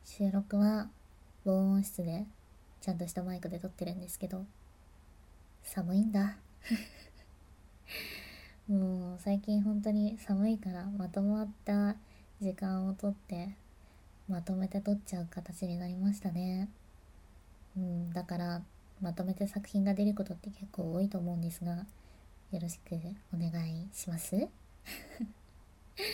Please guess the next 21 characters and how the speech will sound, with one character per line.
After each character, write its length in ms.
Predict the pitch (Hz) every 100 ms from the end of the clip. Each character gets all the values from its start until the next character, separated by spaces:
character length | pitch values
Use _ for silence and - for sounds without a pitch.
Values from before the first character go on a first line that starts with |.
| 427 403 - - - - - - -
そ 100 | 240
ん 100 | 233
な 140 | 233
感 240 | 226 214
じ 100 | 202
で 140 | 202 196
よ 120 | 208
く 120 | 208
わ 100 | 180
か 140 | 175 208
ら 160 | 214
な 180 | 214 196
い 80 | 170
お 80 | 160
ま 140 | 160
け 180 | - 170
音 160 | 170
声 240 | 165 170 160
で 120 | 170
し 100 | 170
た。 240 | 185 175